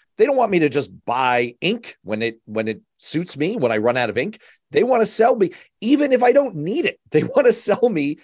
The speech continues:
ink every six months. Uh, so anyway, it's, it's interesting that you say that. Not, now that you say it, again, like,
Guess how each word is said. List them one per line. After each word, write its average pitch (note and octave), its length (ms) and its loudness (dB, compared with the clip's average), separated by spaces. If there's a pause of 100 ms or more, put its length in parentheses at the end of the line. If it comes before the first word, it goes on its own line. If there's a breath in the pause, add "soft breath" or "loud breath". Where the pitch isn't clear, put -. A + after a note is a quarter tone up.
(160 soft breath)
ink A#3 360 -2
every D#3 220 0
six F#3+ 280 -6
months. C4+ 340 -8 (440 soft breath)
Uh, - 100 -4
so A3 200 2
anyway, D3 320 4
it's, E3 260 -2 (400)
it's E3 260 -2
interesting G3+ 500 -2
that C#3 60 -4
you C3 140 -4
say B2+ 200 0
that. G#2+ 220 0
Not, A#2+ 220 -6
now B2+ 240 -2
that C3+ 80 -4
you D#3 80 -4
say - 160 -2
it, - 80 -2
again, C3 400 -2
like, A#2 400 -4